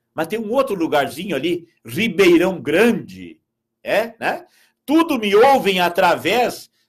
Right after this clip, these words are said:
da, da, da, da, do pessoal ali de Capão Bonito. Lá em Capão Bonito, a mesma água de Ibirá, com a mesma qualidade,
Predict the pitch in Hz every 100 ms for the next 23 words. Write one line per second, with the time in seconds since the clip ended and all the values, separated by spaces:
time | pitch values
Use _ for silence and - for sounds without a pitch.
0 | _ 123 175 151 165 156 156 143 139 151
1 | 139 151 165 165 - 202 220 196 190 208
2 | - 190 - 262 254 180 139 120 - _
3 | _ _ _ _ _ 110 156 262 240 170
4 | - 220 220 147 113 127 - 107 - _
5 | _ - 165 151 147 190 285 302 226 190
6 | 165 156 185 202 175 - 131 135 120 110
7 | 101 107 135 - 120 98 120 175 135 131
8 | - 113 104 101 127 190 190 294